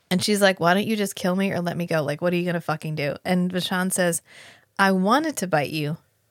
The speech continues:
but I didn't. Aren't I nice? <laughs> I could have killed you."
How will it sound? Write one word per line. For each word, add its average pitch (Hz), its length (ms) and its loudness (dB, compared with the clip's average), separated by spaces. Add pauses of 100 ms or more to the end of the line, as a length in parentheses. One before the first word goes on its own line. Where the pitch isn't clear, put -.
but 175 120 2
I 151 240 -4
didn't. - 480 -8 (1400)
Aren't 196 220 2
I 175 140 0
nice? 175 540 -2 (640)
<laughs> - 20 2 (880)
I 214 80 4
could 285 260 4
have 370 140 4
killed 190 320 2
you." 214 280 4